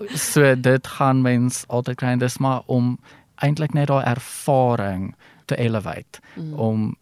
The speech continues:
Speaker 1: te sê, "Ek stap met 'n koppie koffie deur die galery." Dis eintlik 'n garage, maar dit lyk baie mooi, die mooiste garage in Pretoria.
Speaker 2: <laughs>
Speaker 1: Ehm,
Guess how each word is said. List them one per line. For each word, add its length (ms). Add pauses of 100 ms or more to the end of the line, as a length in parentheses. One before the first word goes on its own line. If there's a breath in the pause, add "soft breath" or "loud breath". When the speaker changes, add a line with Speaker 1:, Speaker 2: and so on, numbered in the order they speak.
(100)
Speaker 1:
te 100
sê, 280
"Ek 200
stap 320
met 140
'n 60
koppie 280
koffie 420 (100)
deur 200
die 100
galery." 640 (260)
Dis 100
eintlik 300
'n 80
garage, 520 (260 loud breath)
maar 100
dit 200
lyk 280
baie 220
mooi, 380
die 80
mooiste 360
garage 380
in 60
Pretoria. 600
Speaker 2:
<laughs> 600
Speaker 1:
Ehm, 560